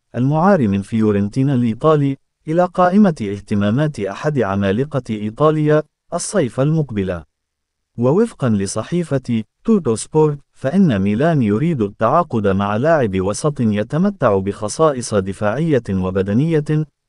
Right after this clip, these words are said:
والاسم الأبرز هو سفيان أمرابط. وأشارت إلى أن أمرابط كان هدفًا لميلان في وقت سابق،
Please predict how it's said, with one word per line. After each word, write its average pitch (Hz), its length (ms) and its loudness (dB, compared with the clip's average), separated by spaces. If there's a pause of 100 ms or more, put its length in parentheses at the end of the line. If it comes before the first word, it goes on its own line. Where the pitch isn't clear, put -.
(120)
والاسم 170 640 0
الأبرز 147 500 0
هو 156 320 2
سفيان 135 640 -2
أمرابط. 110 720 0 (720)
وأشارت 151 680 0
إلى 127 220 0
أن 107 240 0
أمرابط 117 640 2
كان 127 380 0
هدفًا 143 380 -2
لميلان 104 600 0
في 104 220 -4
وقت 120 360 -2
سابق، 123 600 0